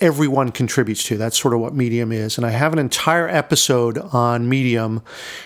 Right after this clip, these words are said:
and I left a link in the show notes so that you can read up on that and using it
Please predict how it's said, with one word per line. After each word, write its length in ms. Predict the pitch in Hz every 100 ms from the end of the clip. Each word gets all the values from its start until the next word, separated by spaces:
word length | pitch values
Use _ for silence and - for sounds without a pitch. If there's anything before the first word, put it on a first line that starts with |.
| -
and 500 | 156 123 120 117 117
I 120 | 139 139
left 260 | 131 127
a 60 | 135
link 360 | 123 123 -
in 180 | - 135
the 60 | 123
show 280 | - 135 123
notes 260 | 110 113
so 80 | -
that 180 | 110 -
you 60 |
can 240 | - 117 113
read 200 | 117 117
up 140 | 113
on 160 | 113 113
that 260 | 117 117 -
and 100 | 113
using 320 | 117 117 113
it 200 | 110